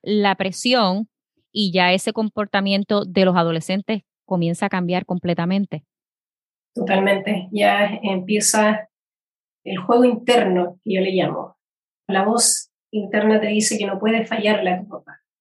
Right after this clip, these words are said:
Speaker 2: que qué va a pasar, le vas a provocar una tristeza a tu padre.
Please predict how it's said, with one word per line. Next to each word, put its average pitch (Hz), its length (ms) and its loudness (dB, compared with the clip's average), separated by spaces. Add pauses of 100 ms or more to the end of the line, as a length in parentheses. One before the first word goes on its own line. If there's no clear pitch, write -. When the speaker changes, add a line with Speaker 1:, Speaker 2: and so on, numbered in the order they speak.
(600)
Speaker 2:
que 185 460 0
qué 233 100 0
va 247 100 4
a 240 60 0
pasar, 220 540 0 (300)
le 202 80 -16
vas 214 180 -2
a 226 80 -2
provocar 208 340 -2
una 220 180 4
tristeza - 520 -2
a - 60 -6
tu - 100 -14
padre. - 240 -14